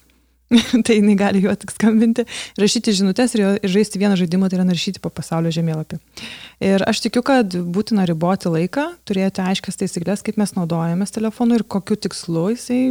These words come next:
gali būti naudojamas. Ir aš, a, gal tai yra iliuzija, gal tai yra fantazija, gal bus to greitai nebeįmanoma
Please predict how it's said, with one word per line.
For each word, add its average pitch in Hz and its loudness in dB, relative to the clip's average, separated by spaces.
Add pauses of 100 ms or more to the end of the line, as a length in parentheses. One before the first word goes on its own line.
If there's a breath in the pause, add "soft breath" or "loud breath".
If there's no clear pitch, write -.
(260)
gali 233 -2
būti 220 -4
naudojamas. 214 2
Ir 190 -2 (580 loud breath)
aš, 240 0
a, - -2
gal 214 0
tai 254 2
yra 247 4
iliuzija, 202 2
gal 170 0
tai 180 -2
yra 180 -4
fantazija, 175 0
gal 165 -4
bus 175 -4
to 190 0
greitai 190 0
nebeįmanoma 175 2